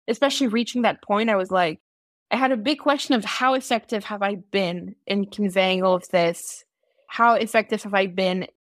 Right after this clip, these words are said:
in telling the story? Like, not, what's the expression they always say? Uh, "Show, don't tell," right? I had this entire thing of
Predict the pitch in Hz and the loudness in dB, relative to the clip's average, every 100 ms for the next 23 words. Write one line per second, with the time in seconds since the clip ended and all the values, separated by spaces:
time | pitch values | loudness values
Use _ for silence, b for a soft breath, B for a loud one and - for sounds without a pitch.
0 | _ _ - 233 214 - 220 240 262 277 | _ _ -4 -2 -2 -2 2 2 2 0
1 | 277 - 294 294 254 240 220 262 294 - | -2 0 2 2 0 -2 2 2 2 -2
2 | _ _ _ - 214 254 - - 247 - | _ _ _ -8 -4 -4 -4 -8 -8 -2
3 | 214 214 226 196 190 52 208 202 202 214 | -2 0 0 0 -2 -4 -4 -2 -2 0
4 | 214 214 214 180 - 214 196 - 247 214 | 0 0 0 0 0 -2 -2 0 0 0
5 | 202 208 - - 170 - _ _ _ - | -4 -4 -6 -4 -6 -8 _ _ _ 0
6 | 247 247 220 233 - 233 - 220 226 220 | 2 2 2 -2 -2 -8 0 2 2 0
7 | 220 196 190 | -2 0 0